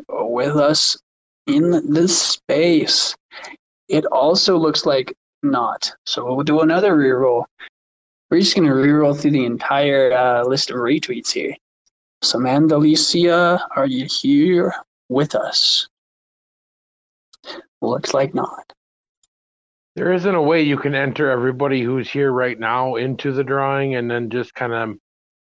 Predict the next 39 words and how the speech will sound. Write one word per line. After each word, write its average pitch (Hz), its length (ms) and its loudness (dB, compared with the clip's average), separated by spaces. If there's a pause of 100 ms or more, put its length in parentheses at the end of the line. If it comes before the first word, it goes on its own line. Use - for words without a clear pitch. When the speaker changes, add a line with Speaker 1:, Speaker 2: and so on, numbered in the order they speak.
(360)
Speaker 2:
I 139 80 -6
mean, 120 320 -4
nobody 113 380 -4
else 139 240 -2 (640)
needs 117 240 -8
to 101 80 -16
be 110 160 -4
in 147 100 -2
it, 92 160 -8
right? 113 460 -6
Or 107 380 -4 (340)
we're 147 80 -8
going 170 300 -2
through 139 160 -2
all 131 200 0
of 139 120 -2
the 131 100 -4
people 139 380 -6
who 131 240 -2
have 117 100 -4
liked 113 440 -6
and 113 200 -8
retweeted 117 540 -8
the - 120 -20
post. 117 320 -6 (1040)
Speaker 1:
Yeah, 165 480 2
um, 151 160 2
there's 165 380 2
not 175 260 2
really 170 300 4
a 175 100 4
way 143 320 2
to - 20 0
do 139 220 -2
Speaker 2:
Oh. 135 280 0
Speaker 1:
giveaways 143 540 2
within 143 280 2
a 139 180 2
space - 880 0